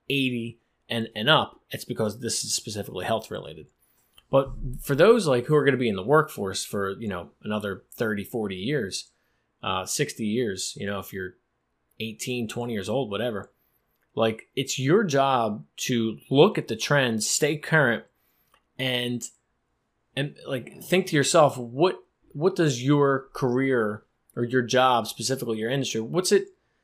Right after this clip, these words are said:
what might it look like in twenty years, right? And so, like, that's, that's a lot of, like, what I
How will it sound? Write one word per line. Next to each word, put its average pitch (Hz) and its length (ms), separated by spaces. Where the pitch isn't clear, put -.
what 208 140
might 214 200
it 151 100
look 143 240
like 113 160
in 110 100
twenty 110 280
years, 98 260
right? 151 220
And 160 100
so, 180 80
like, 180 240
that's, 202 320
that's 160 180
a 170 40
lot 151 160
of, 135 80
like, 117 180
what 120 140
I 113 160